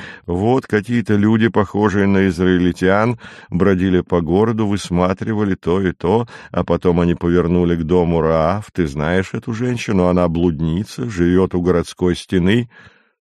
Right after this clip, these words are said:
«Веселая такая, и волосы повязывает красной лентой?» — спросил царь, вспомнив, что сам познал когда-то Раав, когда она была совсем молодая,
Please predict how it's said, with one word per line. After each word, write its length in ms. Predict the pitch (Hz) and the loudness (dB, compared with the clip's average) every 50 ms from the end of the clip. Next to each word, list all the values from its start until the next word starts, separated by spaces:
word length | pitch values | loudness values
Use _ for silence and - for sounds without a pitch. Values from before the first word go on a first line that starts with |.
| _ _ _ _ _ _ _ _ - | _ _ _ _ _ _ _ _ -8
«Веселая 720 | - 87 117 131 - - - 175 202 226 208 202 113 - | -4 -2 -2 -2 -2 -2 -2 -2 -2 -2 -2 -4 -4 -6
такая, 460 | - 78 71 - - 73 73 76 80 | -6 -8 -8 -6 -6 -4 -4 -2 0
и 160 | 87 95 101 | 0 0 0
волосы 500 | 95 98 120 135 131 123 117 - - 117 | 0 0 0 0 -2 -2 -4 -4 -8 -6
повязывает 640 | 95 107 107 113 117 120 110 98 107 107 110 95 - | -2 0 0 2 2 2 0 0 0 -2 -2 -2 -4
красной 560 | - - 110 120 117 104 - - 101 107 110 | -4 0 0 2 2 0 0 -2 0 0 2
лентой?» — 580 | 117 120 135 160 185 220 - - - 101 78 - _ _ _ _ _ _ _ | 2 2 2 0 0 -2 -8 -12 -14 -14 -14 -14 _ _ _ _ _ _ _
спросил 540 | - - - - 82 85 - - - 80 - | -20 -14 -6 -2 -2 -2 -2 -2 -2 -2 -2
царь, 420 | - - - 107 107 117 120 117 113 - - - - - - _ | -2 -2 0 2 4 4 4 2 0 -4 -10 -20 -20 -20 -20 _
вспомнив, 680 | - - - - - 117 113 107 104 104 101 101 98 - | -20 -18 -16 -6 -2 0 2 2 2 2 0 -2 -4 -8
что 200 | - - - 113 | -10 -6 -6 -6
сам 420 | 110 - - - 107 95 82 71 - | -6 -6 -4 -2 0 0 0 -2 -2
познал 520 | - 92 87 80 76 82 87 87 78 71 | 0 0 0 0 0 0 0 0 -2 -2
когда-то 560 | - - 87 85 82 82 87 85 78 - 85 | -4 -6 -6 -4 -2 0 0 0 0 -2 -2
Раав, 360 | 80 82 87 90 90 90 90 _ - - - - - - - - | 0 2 2 2 2 0 0 _ -10 -20 -20 -20 -20 -20 -10 -6
когда 320 | - 92 87 85 92 92 | -2 -2 0 2 2 2
она 120 | 90 90 87 | 2 2 2
была 260 | 82 92 92 92 87 | 2 2 2 2 2
совсем 480 | - - 90 87 - - - 104 95 90 | 0 -4 -8 -8 -8 -6 -2 0 0 2
молодая, 880 | 90 87 90 90 90 90 90 85 76 90 87 82 82 78 78 78 82 | 2 2 2 2 2 2 0 0 0 0 0 2 2 0 0 -2 -2